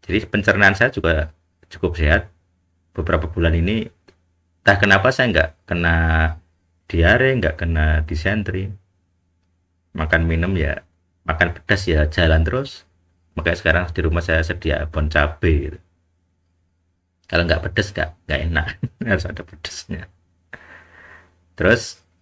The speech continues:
disentri juga. Jadi biasanya, jadi dari warna feses kan kelihatan.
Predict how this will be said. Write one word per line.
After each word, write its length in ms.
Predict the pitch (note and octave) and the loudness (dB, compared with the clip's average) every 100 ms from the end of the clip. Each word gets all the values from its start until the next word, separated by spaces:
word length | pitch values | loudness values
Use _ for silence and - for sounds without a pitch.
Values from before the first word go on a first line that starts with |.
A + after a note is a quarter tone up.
| _ _ _ _ _ | _ _ _ _ _
disentri 480 | - D#2+ E2+ E2+ A2+ | -6 -2 0 2 2
juga. 480 | E2+ D2+ C#2 - _ _ - | 2 0 -2 -4 _ _ -18
Jadi 460 | - - - D#2+ | -18 -14 -8 -6
biasanya, 880 | F#2 E2 D2+ D#2 D#2+ F2+ F#2+ F#2 - _ _ _ _ _ _ _ - | -2 2 2 2 -2 -2 -2 -4 -10 _ _ _ _ _ _ _ -6
jadi 120 | F2 G#2 | -2 2
dari 240 | F2+ F2 | 4 4
warna 720 | F2 F2 G2 F#2+ F#2+ F#2 F#2 D2+ - _ _ _ _ - | 4 4 6 6 6 6 6 2 -6 _ _ _ _ 0
feses 320 | F2 E2 A2+ | 0 2 -2
kan 160 | A#2+ A2+ | -2 0
kelihatan. 480 | F#2 D2+ D#2+ - | 0 0 -4 -10